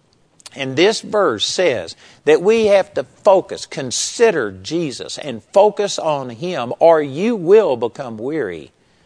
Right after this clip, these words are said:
and you will faint in your mind. You may not have looked at it this way, but you know what? This is exactly what's happened to you. You're weary. You're weary. You're trying to do the right thing. You're believing for change in your personal life, in your nation,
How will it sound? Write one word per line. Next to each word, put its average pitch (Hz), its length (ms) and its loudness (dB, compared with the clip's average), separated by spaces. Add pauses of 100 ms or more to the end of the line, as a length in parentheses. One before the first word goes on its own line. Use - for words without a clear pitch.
(320)
and 123 220 -8
you 180 160 -2
will 151 360 0
faint 151 480 -8
in 110 200 -14
your 123 160 -12
mind. 110 460 -12 (340)
You 139 80 -8
may 156 160 -8
not 151 180 -6
have 135 120 -4
looked 151 260 -6
at 107 120 -6
it 104 120 -12
this 120 200 -8
way, 139 200 -8
but 104 160 -12
you 143 80 -10
know 147 80 -12
what? 135 160 -12
This 185 180 -4
is 120 160 -8
exactly 117 540 -6
what's 107 180 -8
happened 127 300 -6
to 110 100 -8
you. 104 100 -10
You're 156 220 -4
weary. 180 480 -6 (1000)
You're 226 180 2
weary. 202 360 4
You're 170 160 0
trying 196 360 -4
to 135 40 -10
do 156 220 -2
the 139 80 -2
right 156 360 4
thing. 170 360 -10 (680)
You're 226 200 4
believing 165 640 0
for 131 400 -4
change 131 560 -4
in 110 120 -10
your 139 200 -2
personal 151 600 -4
life, 90 300 -8
in 143 220 -10
your 156 180 -6
nation, 151 640 -4